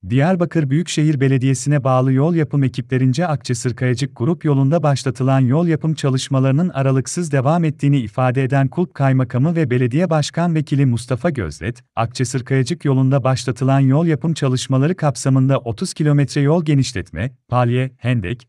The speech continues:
reglay, gerekli noktalara sanat yapıları, yaklaşık bin beş yüz metre istinat duvarı ve stabilize yol yapım çalışmaları aralıksız devam ediyor.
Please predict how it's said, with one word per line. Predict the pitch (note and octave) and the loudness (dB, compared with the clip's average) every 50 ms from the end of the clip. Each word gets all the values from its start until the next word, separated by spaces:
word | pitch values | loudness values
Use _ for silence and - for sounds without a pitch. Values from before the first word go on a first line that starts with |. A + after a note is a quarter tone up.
| _ _ - | _ _ -4
reglay, | G2+ A2+ A2+ - F2+ D#2 D2 C#2 - _ _ _ _ _ _ _ _ _ _ _ _ _ _ _ - | -4 -2 -2 -2 -6 -8 -8 -10 -14 _ _ _ _ _ _ _ _ _ _ _ _ _ _ _ -4
gerekli | F#2 A#2 B2+ C3+ C#3 B2+ - F#3+ F#3 | -2 0 2 2 2 0 0 0 0
noktalara | F3 D#3 C#3+ - C#3+ C3+ C#3 C#3+ D3+ | 2 0 0 0 0 0 2 0 0
sanat | D3 - C3 C3 D3 E3 - - | -2 -2 0 0 0 -2 -2 -4
yapıları, | A2+ - - D#2 D2+ C#2 D2 F2+ C3 C3 - _ _ | -6 -6 -6 -8 -8 -6 -6 -6 -6 -6 -10 _ _
yaklaşık | - G#2+ A#2+ A#2 - B2+ B2+ - - F3+ - - | -2 -2 -2 0 0 -2 -2 0 -2 -4 -2 0
bin | C#3+ C3+ C3 C3 | 0 2 2 2
beş | E3 F3+ - - | 0 0 -2 -4
yüz | E3 C#3 | -2 0
metre | C#3+ C#3 B2+ - F3 F3 | 0 0 0 0 -2 -2
istinat | D#3 C3 - - B2+ C#3 E3+ F3+ - - | -2 -2 -2 -2 0 0 0 -2 -4 -4
duvarı | C#3 B2 B2+ B2 C3 B2 | -2 0 0 0 0 0
ve | A#2+ A#2+ | 0 -2
stabilize | A#2+ - - - B2 A2+ A#2 A#2 B2 A2 - C3 | -2 -4 -4 -4 -2 -2 0 -2 -2 0 0 0
yol | C3 B2+ C#3+ E3 F3 E3+ | 2 2 2 2 2 2
yapım | E3 D3+ - E3 E3 | 0 0 -2 -4 -2
çalışmaları | - - D3 C#3+ C3+ - - C3+ C3 C3+ C#3+ F3 F3 | 0 0 0 0 0 -2 0 0 0 2 2 0 0
aralıksız | E3 D#3 D#3 D#3 D3 - - E3+ D#3+ B2 | 2 2 0 0 -2 -2 -4 -6 -4 -2
devam | C#3+ C3 A#2 A#2+ G2+ D#2+ | 0 0 0 0 0 -2
ediyor. | D#2+ D2 - D#2+ D2+ C2+ C2 - | -4 -6 -8 -8 -8 -8 -10 -16